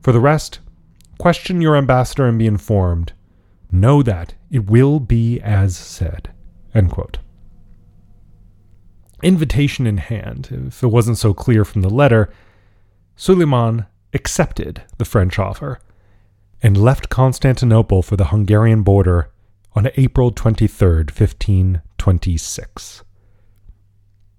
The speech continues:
Next time, we'll see what fate befalls the Kingdom of Hungary. This episode was written and pr-, produced by me, Eric Halsey. The theme music was written and performed by Teddy Raven.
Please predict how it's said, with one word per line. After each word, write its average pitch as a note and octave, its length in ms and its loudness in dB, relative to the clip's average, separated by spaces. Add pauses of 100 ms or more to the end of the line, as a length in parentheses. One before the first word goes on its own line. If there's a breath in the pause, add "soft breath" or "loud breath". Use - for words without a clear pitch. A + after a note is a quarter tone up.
(180)
Next C#3 300 -2
time, C2+ 360 -12 (840)
we'll C3+ 180 4
see E3 320 -4
what C3 240 -2
fate - 480 -4 (300)
befalls F#2 600 0
the G2+ 120 -6
Kingdom F2+ 440 2
of E2 100 -2
Hungary. F#2+ 560 -2 (1900)
This B2 180 0
episode B2 340 0
was A2 160 0
written C3+ 260 0
and C3 140 -2
pr-, B2+ 100 -6 (380)
produced F2+ 340 0
by E2 140 -2
me, G2 260 0
Eric E2+ 260 -2
Halsey. B2 400 0
The A2 140 -4
theme C3 280 2
music B2 400 0
was B2 140 -6
written C#3 260 -2
and C3+ 100 -2
performed A2+ 380 0
by A2 100 0
Teddy E2+ 240 0
Raven. A2+ 460 2